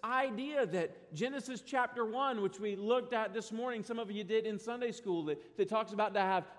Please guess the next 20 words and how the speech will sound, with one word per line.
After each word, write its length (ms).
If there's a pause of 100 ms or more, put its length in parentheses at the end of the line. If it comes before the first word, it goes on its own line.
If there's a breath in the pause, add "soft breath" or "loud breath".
be 120
fruitful 580
and 100
multiply, 580
fill 340
the 180
earth. 420
And 280
you've 160
got 160
a 40
lady 280
like 260
Elizabeth 380
who 100
says, 240
"I 80
can't 400
do 520 (320)
that." 260